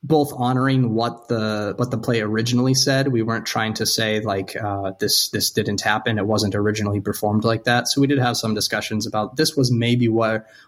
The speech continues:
where it was trying to go, but clearly the changes that have been made to the script are more appropriate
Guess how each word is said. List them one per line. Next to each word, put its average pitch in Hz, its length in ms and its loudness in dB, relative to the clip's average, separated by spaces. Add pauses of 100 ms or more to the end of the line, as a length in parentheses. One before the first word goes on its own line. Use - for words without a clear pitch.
where 120 180 4
it 117 180 0
was 113 140 -2
trying 110 260 -2
to 101 100 -6
go, 117 500 0 (220)
but 101 440 -2
clearly 117 720 2 (340)
the 113 80 -4
changes 113 420 0
that 101 120 -2
have 117 300 -2
been 107 140 0
made 104 220 -2
to 107 80 -4
the 104 100 2
script 101 460 0
are 104 180 0
more 104 400 2
appropriate 107 1200 -2